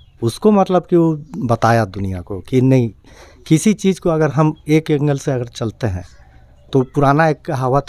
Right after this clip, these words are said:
है, याद आता है इंग्लिश में ये वाला, "Anything you do can be simply and enjoyable, but still the very best।"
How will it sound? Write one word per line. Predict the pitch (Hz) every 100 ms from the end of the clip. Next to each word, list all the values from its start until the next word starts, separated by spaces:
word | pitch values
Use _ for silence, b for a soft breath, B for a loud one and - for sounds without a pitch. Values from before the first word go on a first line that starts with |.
| 123
है, | 165 - -
याद | 123 120
आता | 113 127
है | 117
इंग्लिश | 113 117 117 120
में | 117
ये | 107
वाला, | 110 104 151 - b b b b -
"Anything | 151 180 196 190 180
you | 175 156
do | 160 175 - -
can | 143 151
be | 131
simply | 156 143 180 196
and | 156 151 131
enjoyable, | 120 113 98 87 76 - b b b -
but | 165 - 160
still | - 254 240 190
the | 135
very | 123 101 90
best।" | 85 -